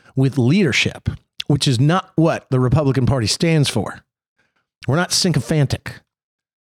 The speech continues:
We're not robots. And all of these people that we depend on so much at the local level, at the Suffolk committee level, that work so hard, volunteer their time, and help people like me get elected,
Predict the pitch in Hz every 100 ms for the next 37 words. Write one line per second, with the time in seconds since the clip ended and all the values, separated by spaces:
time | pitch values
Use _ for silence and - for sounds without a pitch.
0 | _ - 135 175 175 127 147 156 131 -
1 | - - - - _ _ _ - 131 -
2 | 180 214 180 160 127 190 160 151 131 120
3 | 180 170 135 - 160 151 143 135 135 165
4 | 160 139 156 151 82 - _ _ _ 139
5 | 135 131 - 185 156 170 - 151 156 160
6 | 98 69 - _ _ - - - - 139
7 | 139 147 156 - 175 135 170 117 160 165
8 | 165 156 143 - 170 165 123 113 - 202
9 | 202 - 196 165 160 131 151 160 151 117
10 | 156 214 240 202